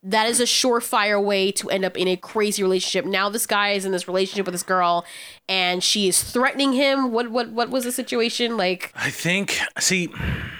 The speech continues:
Speaker 2: I don't think he told us everything, honestly.
Speaker 1: Yeah,
Speaker 2: I
Speaker 1: ob-,
Speaker 2: think that, I
Speaker 1: obviously.
Speaker 2: think they might have gotten to a fight.
Speaker 1: Mm-hmm.
Speaker 2: He raged a bit. I don't know if he, if he hit her or anything.
Speaker 1: Right.
Speaker 2: But I could tell from day one that th-, this, this woman was, was
Speaker 1: Bad news.
Speaker 2: poison.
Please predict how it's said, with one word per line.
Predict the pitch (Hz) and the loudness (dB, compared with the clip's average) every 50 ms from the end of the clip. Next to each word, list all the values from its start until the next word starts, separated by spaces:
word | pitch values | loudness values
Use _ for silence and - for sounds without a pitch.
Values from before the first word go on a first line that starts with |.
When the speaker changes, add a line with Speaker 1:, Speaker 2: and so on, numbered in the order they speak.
| - - - - - - | -16 -18 -18 -10 -4 -2
Speaker 2:
I | 180 | -2
don't | 196 196 | -2 0
think | - 254 202 | -2 -2 -2
he | 214 214 | -2 -2
told | - 196 185 175 160 | 0 0 0 2 0
us | 151 - - | 0 0 0
everything, | 127 104 104 95 - 95 92 90 | 0 0 -2 -4 -4 -4 -6 -4
honestly. | 110 110 104 98 90 - - - - - | -4 -4 -2 -2 -4 -6 -8 -12 -12 -6
Speaker 1:
Yeah, | 247 254 254 233 220 220 - - - | 0 0 2 2 0 -2 -6 -8 -4
Speaker 2:
I | - 143 | -2 -2
Speaker 1:
ob-, | 143 | 2
Speaker 2:
think | 160 190 208 - | 2 2 2 2
that, | 220 208 - - | 2 0 0 0
I | 165 | 0
Speaker 1:
obviously. | 165 185 185 175 | 0 0 0 0
Speaker 2:
think | 214 226 208 | 0 0 0
they | - 196 175 | 0 0 0
might | 165 165 160 | 2 2 2
have | 160 139 | 0 2
gotten | 139 160 156 139 131 | 0 0 0 0 -2
to | - 143 135 | -2 -2 -2
a | 117 | -2
fight. | - - 160 151 147 143 - - - - - - | 0 0 2 2 2 0 -4 -8 -12 -20 -14 -10
Speaker 1:
Mm-hmm. | 220 214 202 214 214 | -8 -6 -4 -2 0
Speaker 2:
He | 170 170 | 2 2
raged | 151 135 139 135 131 127 127 117 - - | 2 2 2 2 2 0 -2 -4 -4 -2
a | 127 | 0
bit. | 117 120 120 120 120 - - - - - - - | 2 2 2 2 0 -4 -12 -20 -20 -18 -8 -2
I | 143 143 | 0 0
don't | 147 143 143 | 2 2 0
know | 143 147 147 | 0 0 0
if | 135 - - | -2 -4 -4
he, | 139 139 120 101 - - _ _ _ _ | -2 -2 -2 -2 -4 -8 _ _ _ _
if | - 135 123 - - | -6 -4 -4 -2 -2
he | 123 117 | -4 -4
hit | 110 110 170 185 175 | -2 0 0 2 4
her | 180 180 175 175 175 - | 4 4 4 2 2 0
or | 127 123 - - - | -2 -6 -6 -6 -4
anything. | 185 202 202 214 208 - - 214 220 220 226 202 175 - | -2 0 2 0 0 0 0 0 0 0 0 -2 -4 -6
Speaker 1:
Right. | 208 202 202 190 185 185 185 - - _ _ _ | -4 -2 0 0 0 0 -2 -2 -4 _ _ _
Speaker 2:
But | - 117 107 143 139 139 135 | -14 -6 -2 0 0 0 0
I | - 143 175 | 0 0 0
could | 170 - 165 - | 0 -2 -2 0
tell | - 180 175 170 | 2 2 2 0
from | 170 151 151 139 127 117 113 113 107 _ _ - | 0 0 -2 -2 -2 -4 -8 -14 -18 _ _ -4
day | 107 156 170 190 208 | 0 0 2 2 2
one | 202 190 190 180 156 131 | 2 2 2 2 0 0
that | 127 127 - - | -2 -6 -6 -6
th-, | - 143 127 110 | -6 -6 -2 0
this, | 135 147 131 - | 0 0 0 -2
this | - - 135 131 - | 0 0 -2 -2 0
woman | 131 131 127 127 123 117 113 | -2 0 0 0 0 0 0
was, | 113 107 95 - - - - - - - _ - | 0 0 -2 -4 -10 -12 -20 -20 -20 -20 _ -6
was | 185 | -2
Speaker 1:
Bad | 208 202 220 226 208 | 0 2 2 2 2
news. | 208 214 220 202 196 185 | 2 2 2 2 2 2
Speaker 2:
poison. | 147 143 147 135 127 123 104 104 - | 2 2 2 2 2 0 0 -2 -4